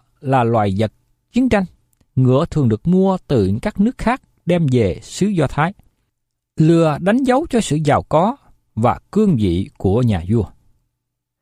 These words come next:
Khi chúng ta tìm hiểu các sách Tin Lành, các bạn có nhớ là Chúa Giêsu Christ đã cởi trên lừa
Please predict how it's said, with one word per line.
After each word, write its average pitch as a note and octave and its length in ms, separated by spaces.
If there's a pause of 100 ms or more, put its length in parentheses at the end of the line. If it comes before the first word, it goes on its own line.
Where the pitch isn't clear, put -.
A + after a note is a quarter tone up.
(500)
Khi - 160
chúng D4 180
ta B3 140
tìm D3 260
hiểu A#2+ 220
các - 200
sách - 180
Tin A3+ 140
Lành, B2 220 (360)
các C4+ 200
bạn A2 260
có G#3+ 80
nhớ B3 220
là B2+ 220
Chúa - 180
Giêsu A3 400 (140)
Christ D#4 280
đã A#2 180 (140)
cởi A2 380
trên G#3 320
lừa C3 300